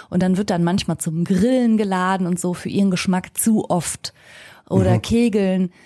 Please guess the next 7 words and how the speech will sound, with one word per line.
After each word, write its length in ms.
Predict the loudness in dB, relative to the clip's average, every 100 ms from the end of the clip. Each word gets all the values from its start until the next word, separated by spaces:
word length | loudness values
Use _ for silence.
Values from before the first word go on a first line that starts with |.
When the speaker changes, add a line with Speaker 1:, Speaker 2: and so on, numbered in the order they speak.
| _
Speaker 1:
zu 340 | 0 2 0 0
oft 440 | -2 -4 -10 -8
oder 500 | -2 0 0 0 -2
Bier 300 | 0 0 0
trinken 720 | 0 0 0 -2 -2 0 -2 -2
zu 320 | 2 2 2
oft. 500 | 0 -2 -2 -8 -14